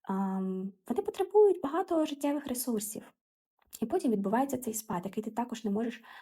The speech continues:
нормально контролювати. Прокрастинація. Це таке явище, яке просто є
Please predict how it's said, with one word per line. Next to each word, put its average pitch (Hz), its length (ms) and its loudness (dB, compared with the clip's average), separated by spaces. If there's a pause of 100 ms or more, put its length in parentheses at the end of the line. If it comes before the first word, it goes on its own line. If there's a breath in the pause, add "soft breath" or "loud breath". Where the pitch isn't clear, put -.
(160 loud breath)
нормально 214 380 0
контролювати. 196 680 -4
Прокрастинація. 214 880 -4
Це 254 100 -2
таке 247 220 -4
явище, 226 640 -2 (140)
яке 247 260 -2
просто 330 400 -2
є 254 400 2